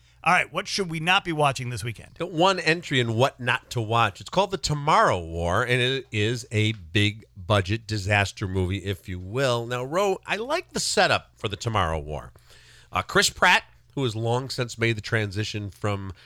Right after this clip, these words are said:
Speaker 2: you know, the goofy schlub on Parks and Recreation in the Jurassic movies and Guardians of the Galaxy. He's in action hero mode here. So in The Tomorrow War, he plays a high school teacher in present day, but get this, he's former Delta Forces. I wonder
Speaker 1: Oh.
Speaker 2: if that'll come into play,
Speaker 1: Hmm.
Speaker 2: right?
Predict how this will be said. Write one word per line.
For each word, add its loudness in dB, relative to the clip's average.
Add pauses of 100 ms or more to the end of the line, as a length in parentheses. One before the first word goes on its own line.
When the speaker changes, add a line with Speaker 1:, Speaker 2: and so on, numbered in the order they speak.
(260)
Speaker 2:
you -4
know, -2
the -8
goofy -4
schlub -4
on -8
Parks -8
and -12
Recreation -2
in -10
the -10
Jurassic -2
movies -4
and -6
Guardians -2
of -6
the -10
Galaxy. -2
He's -8
in -4
action -4
hero -2
mode -2
here. -8
So -10
in -6
The -10
Tomorrow 0
War, 0 (640)
he -2
plays 0
a -6
high 2
school 0
teacher -4
in -2
present 0
day, 4
but 0 (460)
get -8
this, -2
he's -14
former -4 (220)
Delta -6
Forces. -10
I -6
wonder 2
Speaker 1:
Oh. 2
Speaker 2:
if -4
that'll 0
come -6
into -10
play, -8
Speaker 1:
Hmm. -10
Speaker 2:
right? 0